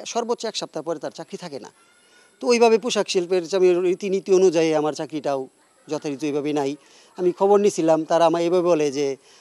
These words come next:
"আপনার ছেলে নিয়ে সুস্থ করেন, পরে আসবেন, আসলে পরে দেখি কি করা যায়।" তার মানে আমি বুঝে নিতে পারি। তো আসলে চাকরি বাকরি কি, আসলে আমার ছেলেটাই সবচেয়ে বড় কথা, যেটা mainly তার ট্রিটমেন্ট। আমি আল্লাহ যদি আমার তকদিরে রাখে,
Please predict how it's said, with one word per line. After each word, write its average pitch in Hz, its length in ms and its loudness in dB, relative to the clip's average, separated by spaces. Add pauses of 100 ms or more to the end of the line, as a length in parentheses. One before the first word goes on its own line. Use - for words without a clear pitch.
(140)
"আপনার 247 220 0
ছেলে 220 400 6
নিয়ে 196 360 8
সুস্থ - 300 -6
করেন, 214 360 -2
পরে 247 500 4
আসবেন, 214 500 2
আসলে 185 300 -2
পরে 175 200 -2
দেখি 156 320 -4 (340)
কি 175 100 -6
করা 196 240 6
যায়।" 127 180 -8 (520)
তার 196 140 4
মানে 190 140 4
আমি 175 160 4
বুঝে 160 240 0
নিতে 143 220 -4
পারি। 139 240 -6 (680)
তো 262 80 0
আসলে 220 380 6
চাকরি 226 240 -2
বাকরি 202 240 2
কি, 165 220 -2
আসলে 165 200 -4
আমার 170 120 0
ছেলেটাই 165 420 -2 (240)
সবচেয়ে - 360 -4
বড় 175 140 4
কথা, 151 200 -8
যেটা 143 200 -6
mainly 170 400 6
তার 139 120 -4
ট্রিটমেন্ট। 160 480 -2 (560)
আমি 247 160 2
আল্লাহ 226 240 10
যদি 175 180 4
আমার 175 160 4
তকদিরে 175 380 2
রাখে, 160 480 0